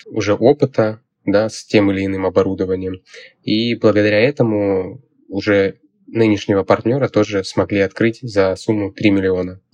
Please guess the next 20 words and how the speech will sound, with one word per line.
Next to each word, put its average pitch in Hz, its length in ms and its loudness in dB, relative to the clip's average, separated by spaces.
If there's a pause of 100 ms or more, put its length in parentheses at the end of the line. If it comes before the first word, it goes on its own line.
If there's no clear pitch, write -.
(120)
Вывели 107 340 4
все 98 600 0 (500)
ненужные 107 640 2
расходы, 120 800 0 (180)
из 110 380 0
опыта 113 580 4
подчеркнули, 107 600 2
какие 104 800 0
затраты 101 840 2
необходимы. 117 800 0 (180)
То - 80 -2
есть - 160 -16 (320)
на 117 80 4
сегодняшний 123 480 0
день 123 180 2
зайти 110 280 2
в 117 60 0
этот 101 200 -4
бизнес 127 380 0
можно, 104 420 0